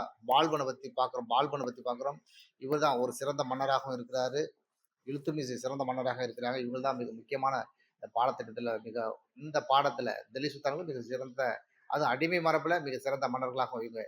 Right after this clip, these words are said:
இருக்கிறாங்க. அடுத்ததா பார்த்தா கை குபாத் இருக்காரு, கை முமார்ஸ் என்பவர் இருக்காங்க. இவங்க தான் கடைசி ஆளுகளாக இருக்கிறாங்க. ஆயிரத்தி, ஆயிரத்தி இரநூத்தி ஆறுல தொடங்கின இந்த வம்சமானது ஆயிரத்தி இரநூத்தி,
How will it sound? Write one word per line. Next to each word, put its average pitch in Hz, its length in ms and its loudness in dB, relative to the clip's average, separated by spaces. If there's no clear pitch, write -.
இருக்கிறாங்க. 123 400 -2
அடுத்ததா 156 400 4
பார்த்தா 151 280 2
கை 143 200 4
குபாத் 151 400 2
இருக்காரு, 147 300 2
கை 135 220 2
முமார்ஸ் 139 500 0
என்பவர் 131 280 -2
இருக்காங்க. 123 280 -4
இவங்க 123 160 -4
தான் 139 180 -2
கடைசி 127 260 -4
ஆளுகளாக 123 460 -2
இருக்கிறாங்க. 127 380 -4
ஆயிரத்தி, 139 600 4
ஆயிரத்தி 143 540 4
இரநூத்தி 147 600 2
ஆறுல 147 340 6
தொடங்கின 131 440 2
இந்த 123 140 -2
வம்சமானது 127 580 -2
ஆயிரத்தி 143 520 4
இரநூத்தி, 135 640 2